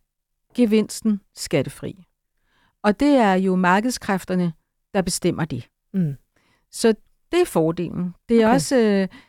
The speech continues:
Speaker 1: man kan sige, hvis du bor i en ejerlejlighed, så er der, hvis nu du for eksempel tænker, "Jeg vil fremleje min lejlighed,
Speaker 2: Ja.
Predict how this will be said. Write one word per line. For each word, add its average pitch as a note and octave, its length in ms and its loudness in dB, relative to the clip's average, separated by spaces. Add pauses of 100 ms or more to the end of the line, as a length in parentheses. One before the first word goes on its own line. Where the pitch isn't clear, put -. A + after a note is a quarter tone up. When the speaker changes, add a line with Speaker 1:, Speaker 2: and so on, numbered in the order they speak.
(140)
Speaker 1:
man G#3 100 -6
kan G#3+ 100 -2
sige, A3+ 240 0
hvis A3 140 2
du A#3 100 -4
bor A3+ 180 2
i A3+ 60 2
en A3 60 -2
ejerlejlighed, G#3 640 2
så - 140 -4
er F#3 160 2
der, G3 160 0 (440)
hvis G#3 200 -8
nu A#3 100 4
du A#3+ 120 2
for G#3+ 120 -4
eksempel - 380 -4
tænker, E3+ 360 -4 (480)
"Jeg F#3+ 180 4
vil G#3+ 80 -2
fremleje F3 540 -2
min E3 160 -4
lejlighed, A#3+ 500 -2 (300)
Speaker 2:
Ja. F#3 120 -6